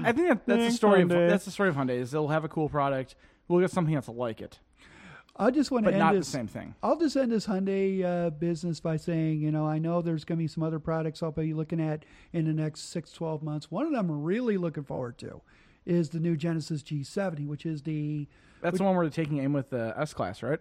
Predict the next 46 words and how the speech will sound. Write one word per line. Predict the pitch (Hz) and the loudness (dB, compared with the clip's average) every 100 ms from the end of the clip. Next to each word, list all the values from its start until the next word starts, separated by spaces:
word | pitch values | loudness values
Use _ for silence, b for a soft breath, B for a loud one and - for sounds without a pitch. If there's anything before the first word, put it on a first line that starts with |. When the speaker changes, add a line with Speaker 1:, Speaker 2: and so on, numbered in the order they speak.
| - - | -6 -4
Speaker 3:
No, | 156 156 165 180 175 156 135 | 0 2 4 4 2 0 -2
that's | 127 160 123 | 0 0 0
Speaker 1:
Oh. | 117 | -2
Speaker 3:
the | 208 | -4
G | 196 196 | -2 0
ninety. | 175 165 - - | 0 -2 -4 0
Speaker 1:
The | 160 | 2
G | 156 | 4
ninety, | 143 120 80 | 2 0 -4
okay. | 101 170 | -6 -4
Speaker 3:
The | 156 | 0
G | 254 | 0
seventy | 247 247 226 220 | 0 -2 -2 -2
is | 196 147 | -2 -2
more | 180 190 185 | -4 -2 -4
towards | - - 185 175 165 151 - - | -6 -8 -6 -4 -4 -6 -10 -16
three | - 202 196 | -4 -2 -2
Series, | - 196 190 185 180 175 175 - | -2 -2 0 0 -2 -2 -4 -6
Speaker 1:
Hmm. | |
Speaker 3:
C-Class, | - 185 180 - - 180 175 175 175 170 165 - - | -4 -2 -2 -4 -6 -6 -4 -4 -4 -4 -6 -8 -6
uh, | 170 156 151 147 | -4 -2 -2 0
Speaker 1:
That | 139 | 2
has | 214 254 | 2 0
the | |
potential | 147 - 165 160 | -8 -2 0 0
to | 123 | -2
be | 123 | -2
a | |
good | 165 | -2
Speaker 3:
A | |
four. | 165 | -2
Speaker 1:
car. | 165 170 - b b b b _ _ - | -4 -6 -8 b b b b _ _ -8
Speaker 3:
Uh, | 175 196 196 190 - | -2 0 0 -2 -12
somebody, | - 233 285 285 247 | -10 -4 -2 -2 -4
some | - 240 | -4 -4
of | 254 | -2
my, | 240 233 220 | -2 -2 0
uh, | 196 180 | 2 2
colleagues | 185 190 190 175 151 | 0 -2 -2 -4 -4
have | 151 - | -6 -6
driven | - 165 180 | -4 -2 -2
it | 196 | -2
already, | 190 196 202 202 208 180 | 0 0 0 0 0 0
and | 156 | 0
they're | 165 196 | 0 0
like, | 185 175 165 | 0 -2 -4